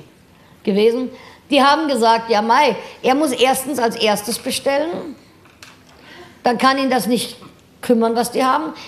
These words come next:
weil ein Mann ändert ja seine Meinung dann nicht. Für eine Frau braucht man eine Zusatzstrategie. Und er bestellt sein Steak und Salat.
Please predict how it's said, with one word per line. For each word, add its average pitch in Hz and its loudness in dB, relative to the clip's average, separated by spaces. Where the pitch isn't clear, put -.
weil 240 2
ein 226 2
Mann 254 2
ändert 247 0
ja 254 2
seine 269 0
Meinung 294 2
dann 165 0
nicht. - -8
Für 508 2
eine 247 6
Frau 240 6
braucht 285 2
man 311 -2
eine 302 -4
Zusatzstrategie. 214 0
Und 269 0
er 294 4
bestellt 285 4
sein 254 4
Steak 247 2
und 240 0
Salat. 202 2